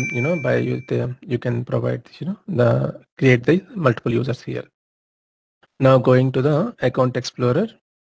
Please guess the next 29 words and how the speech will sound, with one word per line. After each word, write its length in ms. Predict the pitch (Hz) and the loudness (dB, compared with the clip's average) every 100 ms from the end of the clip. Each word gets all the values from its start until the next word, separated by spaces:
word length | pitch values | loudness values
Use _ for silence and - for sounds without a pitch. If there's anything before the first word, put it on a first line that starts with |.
| _ _ _ _ _ _ _ | _ _ _ _ _ _ _
Here 240 | - 143 131 | -4 2 2
in 120 | 131 | 4
the 100 | 135 | 4
Account 300 | 120 127 127 | 4 0 0
Explorer 400 | - 127 127 185 | -2 0 2 2
under 280 | 127 127 127 | 0 2 2
sub, 320 | 127 120 110 - | 2 0 0 -4
sub 180 | - 117 | -2 0
accounts, 460 | 123 - 147 196 - | -2 -2 -4 -4 -10
for 160 | - 127 | -2 0
example, 400 | 120 131 123 131 | 0 0 -2 -4
if 100 | 123 | -6
you 60 | |
go 100 | 123 | -6
to 60 | 123 | -4
directories 500 | 127 127 127 131 131 | -2 -2 -2 -6 -2
and 160 | 127 123 | -4 -2
sub 160 | 135 | -4
accounts, 400 | 131 131 143 175 226 - - - - | -2 -2 -2 -2 -4 -6 -18 -20 -6
so 180 | 139 | -2
here 280 | 139 143 139 | 0 2 2
you 140 | 151 135 | 2 2
have 160 | 131 | 2
an 140 | 139 127 | 4 2
option 360 | 120 - 160 | 2 -2 -6
to 100 | 151 | -4
create 260 | 131 135 147 | -2 0 2
directories. 580 | 135 120 - 131 123 - _ | 2 0 -4 -8 -8 -12 _
Okay, 280 | 156 - 202 | -12 -2 -2